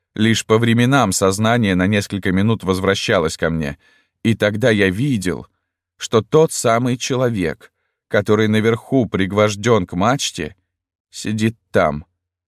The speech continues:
за тем столом, поёт и пьёт, а тот, который в ярко-красной одежде лежит на полу недалеко от него,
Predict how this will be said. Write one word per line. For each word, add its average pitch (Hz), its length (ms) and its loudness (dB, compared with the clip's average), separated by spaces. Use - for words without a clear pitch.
за 110 240 0
тем 110 280 -2
столом, 85 640 -2
поёт 95 600 2
и 110 180 -6
пьёт, 98 640 -2
а 104 100 0
тот, 123 300 0
который 120 340 0
в 120 60 0
ярко-красной 120 800 0
одежде 113 400 -2
лежит 113 340 0
на 117 100 -2
полу 110 280 2
недалеко 113 520 0
от 131 140 0
него, 92 340 -4